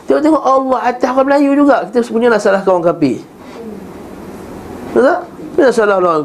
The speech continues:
orang kafir telah merosakkan orang Islam dengan buat muzik apa semua. Apa yang bawa masuk orang Islam?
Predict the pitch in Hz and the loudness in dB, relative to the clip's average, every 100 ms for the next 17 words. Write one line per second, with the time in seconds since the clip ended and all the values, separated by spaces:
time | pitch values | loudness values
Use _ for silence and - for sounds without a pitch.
0 | 151 156 165 165 160 156 160 151 135 165 | -2 0 0 -2 -2 -2 0 0 0 0
1 | - 175 - 147 131 120 - 156 147 139 | 0 -4 -2 -4 -4 -4 -2 0 0 0
2 | 147 143 139 160 147 160 147 135 147 160 | 0 0 0 0 4 2 4 0 0 -2
3 | - - - - 170 175 175 165 160 131 | -4 -12 -12 -4 -4 0 0 2 0 0
4 | 151 156 - 165 151 139 131 135 135 139 | -2 -4 -2 -2 0 -2 0 -2 0 -2
5 | 139 | -6